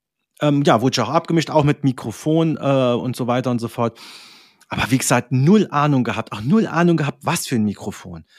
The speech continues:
und so weiter. Und irgendwann, ja, ein paar Konzerte weiter, paar Jahre später, man hat ja früher nicht, äh, jede Woche Konzert gehabt, ein paar Jahre später von irgendeinem Konzert, hat schon anderes Equipment und so. Und da wurde ich auch gefragt, ähm,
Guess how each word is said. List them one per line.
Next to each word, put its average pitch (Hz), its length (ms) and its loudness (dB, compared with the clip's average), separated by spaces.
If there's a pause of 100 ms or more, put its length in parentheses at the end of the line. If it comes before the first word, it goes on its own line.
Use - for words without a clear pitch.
(260)
und 110 200 0
so 104 140 -4
weiter. 95 320 -4
Und 98 120 -6
irgendwann, 160 640 4 (280)
ja, 147 300 4
ein 113 120 -6 (100)
paar 170 140 0
Konzerte 131 460 -2
weiter, 147 280 0
paar 110 200 -4
Jahre 170 580 2
später, 104 400 -6
man 101 160 -8
hat 180 160 -2
ja 135 60 0
früher 139 260 0
nicht, 143 260 -2
äh, 113 100 -6
jede 123 220 0
Woche 107 200 -2
Konzert 175 320 0
gehabt, 92 240 -14 (400)
ein - 40 -20
paar 117 120 -4
Jahre 170 340 2
später 151 580 0 (300)
von - 180 -6
irgendeinem 196 220 6
Konzert, 156 480 0 (840)
hat - 140 -10
schon 127 120 -2
anderes 117 280 -4
Equipment 139 460 -4
und 117 80 -2
so. 120 180 -2 (320)
Und 123 60 -8
da 110 100 -4
wurde 147 140 -2
ich 127 140 -4
auch 143 200 -2
gefragt, 139 480 -2 (400)
ähm, 123 460 -2